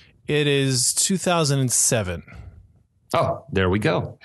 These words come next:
Speaker 1: Nine
Speaker 2: We
Speaker 1: years
Speaker 2: have an
Speaker 1: ago.
Speaker 2: answer. So, uh,
Speaker 1: All
Speaker 2: what,
Speaker 1: right.
Speaker 2: seven years ago?
Speaker 1: Thank you, Google. <laughs> So nine years ago.
Speaker 2: Oh, nine years. Oh,
Speaker 1: Yeah.
Speaker 2: jeez.
Speaker 1: <laughs>
Speaker 2: It,
Speaker 1: So-,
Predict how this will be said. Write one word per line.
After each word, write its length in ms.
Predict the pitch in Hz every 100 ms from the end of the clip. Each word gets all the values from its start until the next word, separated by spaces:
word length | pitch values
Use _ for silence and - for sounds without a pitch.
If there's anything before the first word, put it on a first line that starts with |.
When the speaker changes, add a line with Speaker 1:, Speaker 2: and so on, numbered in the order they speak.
| -
Speaker 1:
Nine 140 | 120 120
Speaker 2:
We 60 |
Speaker 1:
years 140 | 170 165
Speaker 2:
have 60 |
an 60 | 185
Speaker 1:
ago. 80 | 202
Speaker 2:
answer. 440 | 185 170 113 90
So, 760 | - 139 - - - - 127 123
uh, 40 |
Speaker 1:
All 100 | 127 190
Speaker 2:
what, 40 |
Speaker 1:
right. 160 | 165 -
Speaker 2:
seven 360 | 151 143 127 -
years 180 | 101
ago? 440 | 98 90 82 - -
Speaker 1:
Thank 260 | - 139 135
you, 120 | 139
Google. 460 | 123 127 110 92 - - - _ _ - - -
<laughs> 80 | - 831 - - - 165 143 -
So 120 | 156
nine 320 | 147 170 262
years 160 | 180 143
ago. 300 | 120 101 82 - - - - - - - 131
Speaker 2:
Oh, 80 | 131
nine 320 | 156 214 175
years. 340 | 120 98 -
Oh, 280 | - 156 135 117
Speaker 1:
Yeah. 280 | 143 139
Speaker 2:
jeez. 200 | 113 95 - -
Speaker 1:
<laughs> 1000 | 165 - - - - - 262 - - -
Speaker 2:
It, 120 | 175
Speaker 1:
So-, 160 | 175